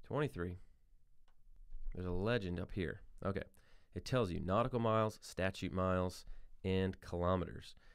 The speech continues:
And you'll have a pencil and other items on the day of the test, or just a scratch piece of paper. What I like to do is on a scratch piece of paper or on a pencil, put it down next to my booklet here and measure out what ten nautical miles is. Then I either make a nar-,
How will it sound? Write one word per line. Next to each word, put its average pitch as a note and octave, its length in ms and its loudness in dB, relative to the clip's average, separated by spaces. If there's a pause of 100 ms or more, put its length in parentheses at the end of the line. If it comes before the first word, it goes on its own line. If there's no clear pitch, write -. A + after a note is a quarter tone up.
(260)
And G2 120 4
you'll A#2+ 100 0
have F3 140 2
a B2 60 0
pencil B2 500 4
and F#2 80 4
other F#2+ 200 4
items F2+ 400 2
on F2+ 100 -2
the F2+ 60 -2
day F2+ 140 0
of F2 80 0
the E2+ 60 -8
test, A2+ 260 0
or C3 100 2
just G2+ 200 0
a - 20 -10
scratch - 260 -2
piece - 140 -8
of - 80 -14
paper. F2+ 340 0 (340)
What G2+ 120 4
I C3 40 6
like D3 180 2
to - 60 -2
do F#2+ 200 4
is F#2 120 0
on - 120 -4
a C#2+ 60 -4
scratch - 320 0
piece A#2 140 -4
of - 40 0
paper G2+ 260 4
or F#2+ 160 2
on A#2+ 60 4
a G#2 60 0
pencil, F2 420 2 (300)
put C3+ 140 4
it G#2 80 0
down G2+ 300 6
next G2+ 260 0
to B2+ 60 -2
my B2 100 4
booklet F#2 360 -2
here F2 320 0 (340)
and F2 160 0
measure F#2+ 320 4
out F2 300 4
what - 240 -2
ten C#3+ 220 0
nautical G#2+ 300 4
miles F2 360 4
is. F2 220 0 (320)
Then F#2 80 0
I F2+ 60 2
either F#2 200 2
make F#2 240 0
a F2+ 60 0
nar-, F2+ 340 2